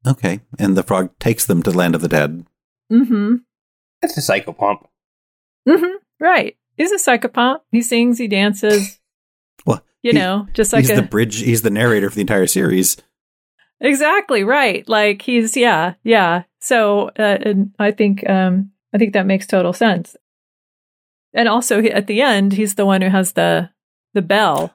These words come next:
Speaker 1: Oh, right, right, right, yeah.
Speaker 2: Uh-huh.
Speaker 1: That's the, showing that he's the link between the land of the dreams and fairy world and this world.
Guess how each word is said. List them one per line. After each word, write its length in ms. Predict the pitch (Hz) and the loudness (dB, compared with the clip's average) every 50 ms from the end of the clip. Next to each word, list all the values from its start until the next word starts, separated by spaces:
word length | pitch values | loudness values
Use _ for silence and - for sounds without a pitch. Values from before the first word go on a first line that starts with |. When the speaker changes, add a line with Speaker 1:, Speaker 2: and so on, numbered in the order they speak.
| _ - | _ 0
Speaker 1:
Oh, 120 | 156 175 | 0 0
right, 380 | 175 214 233 254 226 135 73 - - | 2 2 2 2 0 -2 -4 -6 -4
right, 180 | 143 156 - | -2 -2 0
right, 260 | - 156 147 101 80 62 | 0 0 0 0 0 -2
yeah. 380 | - 131 123 92 78 85 - - _ _ | -2 0 0 0 0 -2 -4 -8 _ _
Speaker 2:
Uh-huh. 600 | - 220 233 233 208 226 214 233 233 240 269 254 240 - _ | -4 -2 -2 0 0 0 2 2 2 2 0 -2 -4 -6 _
Speaker 1:
That's 200 | - 208 - - | -4 -2 -2 0
the, 260 | - 131 127 - - - | 0 0 -2 -2 -6 -12
showing 340 | - - - 143 143 135 117 | -8 -2 0 2 2 2 0
that 100 | 107 - | -2 -2
he's 200 | 110 120 107 - | -4 -4 -2 -2
the 80 | 117 | -2
link 220 | 107 120 175 147 104 | 0 0 0 0 -2
between 280 | 101 98 98 95 90 | -2 0 0 0 2
the 80 | 85 90 | 2 2
land 240 | 92 92 92 90 90 | 2 2 2 0 0
of 60 | 85 | -2
the 40 | 87 | -2
dreams 680 | 85 90 87 87 85 85 78 - - - - - - - _ _ | -2 -2 0 0 0 0 -2 -2 -4 -6 -8 -8 -12 -16 _ _
and 300 | 92 87 82 82 85 82 - _ _ _ _ _ _ _ _ _ - | -8 -8 -8 -8 -10 -12 -16 _ _ _ _ _ _ _ _ _ -2
fairy 180 | 101 92 92 87 | 0 0 2 0
world 300 | 82 85 85 87 82 - | 0 0 -2 -2 -2 -4
and 160 | 82 82 85 | -6 -4 -4
this 180 | 90 - - - | -6 -6 -6 -10
world. 300 | 71 71 67 - - | -12 -12 -12 -14 -16